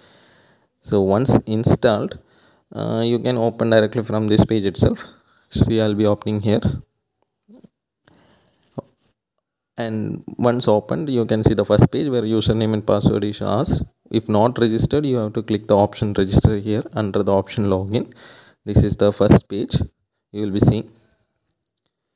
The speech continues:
So once click register here, you have to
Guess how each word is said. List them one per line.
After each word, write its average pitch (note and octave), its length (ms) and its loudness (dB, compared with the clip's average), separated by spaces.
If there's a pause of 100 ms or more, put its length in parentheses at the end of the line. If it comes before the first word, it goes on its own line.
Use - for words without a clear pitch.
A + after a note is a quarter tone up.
(500)
So G#2 100 -8
once A2+ 220 0
click B2 240 -2
register G#2+ 340 2
here, G#2+ 260 -4 (520)
you A2+ 120 0
have G#2 220 0
to G#2+ 380 6